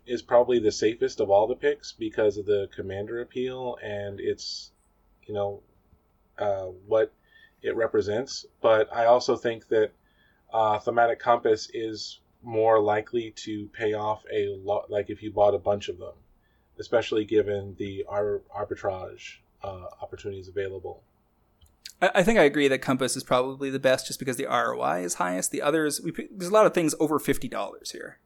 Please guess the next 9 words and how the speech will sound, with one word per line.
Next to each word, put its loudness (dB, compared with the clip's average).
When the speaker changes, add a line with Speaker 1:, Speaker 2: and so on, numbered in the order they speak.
Speaker 2:
And -4
they 6
make 4
a 2
lot 4
more -2
sense -2
as, 0
uh, -10